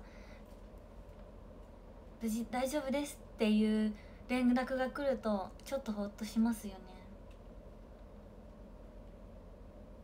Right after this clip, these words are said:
私もなんか、この、なんか、のんびりショールームを見てくださってる皆さんはきっと、ね、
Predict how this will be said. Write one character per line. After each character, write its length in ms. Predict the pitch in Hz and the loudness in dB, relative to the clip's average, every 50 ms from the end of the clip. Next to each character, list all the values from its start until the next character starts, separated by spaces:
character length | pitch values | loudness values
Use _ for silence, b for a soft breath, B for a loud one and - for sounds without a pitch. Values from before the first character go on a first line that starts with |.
| - - - - - - - - - - - - - - - - - - - - - - - - - - - - - - - - - - - - - - | -14 -14 -14 -14 -14 -14 -14 -14 -14 -14 -14 -14 -14 -14 -14 -14 -14 -14 -14 -14 -14 -14 -14 -14 -14 -14 -14 -14 -14 -14 -14 -14 -14 -14 -14 -12 -10 -8
私 260 | 214 240 254 - - | -8 -6 -6 -4 -2
も 120 | 254 254 | 0 0
な 120 | 254 254 254 | 2 2 4
ん 80 | 233 | 2
か、 220 | 214 - 196 180 - - | 2 0 -2 -6 -6 -4
こ 100 | - 214 | 2 4
の、 260 | 208 208 208 202 208 - B B B B B B | 6 6 6 6 4 0 B B B B B B
な 160 | 220 220 214 | 2 4 4
ん 80 | 208 | 2
か、 100 | 208 - | 0 0
の 160 | 214 208 226 233 | 4 6 6 8
ん 60 | 240 | 8
び 100 | 240 254 | 6 6
り 120 | 226 208 208 | 4 2 2
シ 160 | 214 - 226 | 4 4 4
ョ 60 | 226 | 4
ー 20 | |
ル 80 | 226 240 | 6 8
ー 40 | 240 | 8
ム 120 | 220 208 | 8 8
を 20 | 196 | 8
見 140 | 220 233 | 8 6
て 140 | 220 226 208 | 6 6 2
く 120 | 208 - 208 | 2 2 0
だ 80 | 208 | 2
さ 140 | 208 226 220 | 2 4 2
っ 60 | 214 | 2
て 160 | 214 - 196 | 2 -2 -6
る 100 | 190 196 | -6 -4
皆 220 | 196 202 202 214 214 | -2 2 4 4 4
さ 140 | 208 220 196 | 4 2 0
ん 20 | |
は 80 | 185 180 | 0 -2
き 100 | 190 - | -6 -10
っ 20 | - - - | -12 -10 -4
と、 220 | - 233 226 220 220 - B B B B B B B B B B - | 0 2 2 2 2 0 B B B B B B B B B B -2
ね、 260 | 240 262 269 - - | -2 0 0 0 -4